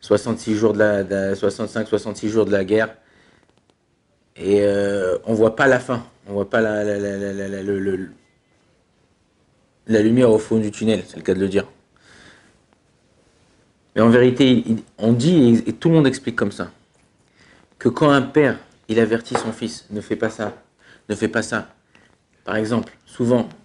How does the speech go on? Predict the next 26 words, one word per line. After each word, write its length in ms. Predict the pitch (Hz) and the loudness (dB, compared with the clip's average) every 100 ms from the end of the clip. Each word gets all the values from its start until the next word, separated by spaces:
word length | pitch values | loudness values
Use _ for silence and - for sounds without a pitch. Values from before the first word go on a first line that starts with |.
| _ | _
ça 200 | - 98 | -16 -10
arrive, 340 | 104 117 101 - _ _ _ _ _ _ _ _ _ - | -2 -2 -2 -8 _ _ _ _ _ _ _ _ _ -14
et 60 | |
comme 180 | 90 90 | -8 -6
ça 120 | - | -4
on 100 | 101 | -2
dit 140 | 98 104 | 0 2
aux, 240 | 98 95 95 | 2 -2 -2
aux, 140 | 95 | -4
aux 140 | 98 95 | -4 -6
enfants, « 280 | - 104 - _ _ _ - _ _ _ _ - | -8 -10 -10 _ _ _ -20 _ _ _ _ -4
Traverse 320 | 110 104 - | 0 0 2
pas 120 | 127 | -2
tout 120 | 117 | 0
seul. 320 | 117 123 104 - _ | 2 2 2 -2 _
Quand 120 | - | -8
tu 120 | 104 - | -8 -4
traverses, 420 | 113 107 123 - | -2 2 0 -2
traverse 380 | - 98 120 117 | -8 0 0 0
sur 180 | 113 | 2
les 100 | 110 | 2
piétons. 400 | 113 - 120 117 117 - _ - - - | 2 2 2 2 -2 -8 _ -20 -18 -6
Traverse 280 | 95 104 | 0 0
sur 140 | - 117 | 2 2
les 80 | 113 | 4
piétons, 400 | 131 123 117 | 2 2 0